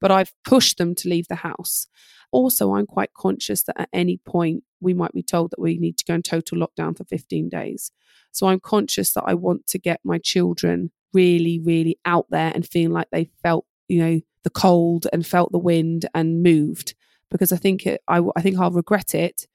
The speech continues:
if when the time comes, we haven't been out for a couple of days 'cause they didn't want to go out. So I'm, one, I'm really conscious of that. But the idea of being out and about is really, really important. So my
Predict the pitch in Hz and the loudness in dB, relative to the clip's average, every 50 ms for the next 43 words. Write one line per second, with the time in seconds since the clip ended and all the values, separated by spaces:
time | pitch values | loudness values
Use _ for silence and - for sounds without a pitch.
0 | _ _ - 196 - 185 185 180 175 - 190 180 175 175 - 185 175 170 170 - | _ _ -4 0 2 2 2 2 0 2 2 0 0 0 0 0 0 0 0 0
1 | 180 175 170 170 180 175 175 175 175 - - 170 - - 170 - - 165 - 170 | 0 0 0 0 0 2 2 0 0 -2 -4 -6 -4 -4 -4 -4 -4 -4 -2 -2
2 | 165 165 - - 196 190 175 170 170 - - - - - - 160 160 156 80 - | -4 -4 -4 -6 -6 -4 -2 -2 -2 -2 -4 -4 -4 -6 -6 -4 -4 -4 -6 -8
3 | - _ _ _ _ - - _ _ - - 190 185 180 - 180 190 208 202 208 | -12 _ _ _ _ -20 -20 _ _ -2 2 2 2 4 2 0 0 0 2 2
4 | 220 214 208 190 185 185 180 - - - 165 180 - - 185 175 - 185 170 165 | 2 4 2 2 0 0 -2 -2 -2 -4 -4 -4 -4 -4 -4 -2 -2 0 -2 -2
5 | - - _ - 196 - - _ _ _ - 208 233 240 240 247 254 - 226 208 | -4 -2 _ 0 0 0 -2 _ _ _ -4 2 4 4 4 4 4 2 2 0
6 | 196 - - 190 180 - - 180 180 - 185 170 165 175 165 170 - - - 175 | 2 2 2 2 2 0 0 -2 -2 -2 -2 -2 -2 -2 -4 -6 -6 -4 -2 0
7 | 185 180 170 175 170 170 - 180 165 165 165 165 170 - 185 175 - - - - | 0 0 0 -2 -4 -6 -6 -4 -2 -2 -2 -2 -4 -4 -6 -6 -6 -6 -6 -2
8 | - 175 180 190 220 226 220 220 214 | -2 0 2 2 2 2 2 2 0